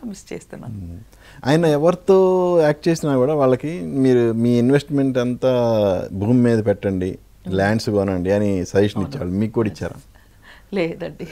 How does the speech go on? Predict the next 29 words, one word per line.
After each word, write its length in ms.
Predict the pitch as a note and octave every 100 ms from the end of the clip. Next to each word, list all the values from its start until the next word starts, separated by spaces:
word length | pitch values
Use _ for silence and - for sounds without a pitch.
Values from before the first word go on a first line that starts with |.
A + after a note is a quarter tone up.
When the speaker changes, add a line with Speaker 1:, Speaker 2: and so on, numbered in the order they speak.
| -
Speaker 2:
లేదా? 500 | - - - D3+ C#3+ E3 C3+ - C4 F3+
Speaker 1:
ఆయనకి 540 | F#3 A3 A3+ A#3+ A#3 C4+
నేను 200 | A#3+ A3
చాలా 640 | - E3+ F3 A3+ C4 C4
మోడర్న్ 580 | A#3+ E3+ F3+ G#3+ B3+ A3
అని 280 | G#3 A#3 A#3
ఒక 120 | -
సందేహం. 400 | - F3 F3 D3 - - -
Speaker 2:
ఓ. 260 | G2+ F#2 E2+ D#2+ - _ _ _ - _ E3+
Speaker 1:
ఈవినింగ్ 440 | E3+ E3+ F3 E3+
షూటింగ్‌కి 380 | E3 F3 E3+ E3
వెళ్ళిన 180 | D#3+ D#3+
తర్వాత, 500 | D#3+ D#3 D#3 - E3
షూటింగ్ 300 | F3 F#3+ F3
అయిన 100 | E3
తర్వాత 260 | E3 E3
ఏం 260 | E3 D#3 D#3
చేస్తావు? 360 | D3+ - D#3 D3+
Speaker 2:
Hmm. 360 | - - -
Speaker 1:
ఫ్రెండ్స్‌తో 400 | G2+ B3+ B3 B3
బయటికి 300 | G3 F3 F3
వెళ్తాను. 240 | E3 D#3+ D3+ - -
ఎందుకు 260 | D#3 D3 F#3
ఫ్రెండ్స్‌తో 380 | - F3 - F#3
బయటికి 320 | E3+ E3 E3+
వెళ్ళడం? 280 | D#3+ E3 F3+ - - A3 -
ఆయనకి 420 | A3+ B3 C4 D#4
ఆ 200 | B3+ F#3
మోడర్న్ 600 | F3+ F3+ G3+ A3+ D4 C4